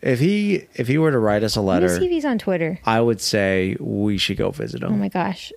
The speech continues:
Speaker 2: Let me see. 'Cause, you know, inmates can do a bunch of stuff these days.
Speaker 1: They
Speaker 2: Let's see if
Speaker 1: can.
Speaker 2: They really can.
Speaker 1: Yeah.
Speaker 2: Okay, Joseph.
Speaker 1: They can start businesses.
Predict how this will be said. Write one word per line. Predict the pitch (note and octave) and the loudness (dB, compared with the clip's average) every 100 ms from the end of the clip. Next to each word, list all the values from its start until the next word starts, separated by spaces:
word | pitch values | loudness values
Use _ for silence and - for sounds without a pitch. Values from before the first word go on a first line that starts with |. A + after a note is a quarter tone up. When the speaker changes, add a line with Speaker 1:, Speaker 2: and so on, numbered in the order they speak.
| - | -6
Speaker 2:
Let | A3+ | -2
me | C4 C4 | 0 -2
see. | - A3+ G#3+ G#3 - _ _ _ _ | -4 -2 0 -2 -4 _ _ _ _
'Cause, | C4+ A#3+ - _ _ - | -4 -4 -10 _ _ -10
you | C4+ C#4+ | -4 -2
know, | A#3+ | -2
inmates | - C#4 F#4 F4 | -2 -2 -2 -4
can | - | -4
do | G#3+ | -2
a | |
bunch | F3+ F#3+ | 0 -2
of | F#3+ | -2
stuff | F3+ - | -6 -6
these | - - | -6 -8
days. | - - | -8 -2
Speaker 1:
They | C#3+ | -2
Speaker 2:
Let's | D3 | 0
see | - C4+ | 0 0
if | D3+ F2+ | 0 -2
Speaker 1:
can. | - B2 - - | -8 -14 -18 -8
Speaker 2:
They | C4 | -4
really | D#4+ D#4+ | -2 -4
can. | - G3+ F3 D#3+ - _ - | -2 -2 -2 -4 -6 _ -6
Speaker 1:
Yeah. | B2 C#3+ B2 - A2 | -2 -2 -2 -6 -6
Speaker 2:
Okay, | - A3 G3+ - | -6 -2 -4 -4
Joseph. | A3+ A#3+ | -4 0
Speaker 1:
They | A#3+ | 0
can | B3+ C4 | 2 2
start | B3+ G2+ F#2+ | 0 -2 -2
businesses. | A2 D3 B2+ - - B2 - - | -4 -2 -6 -6 -8 -10 -16 -20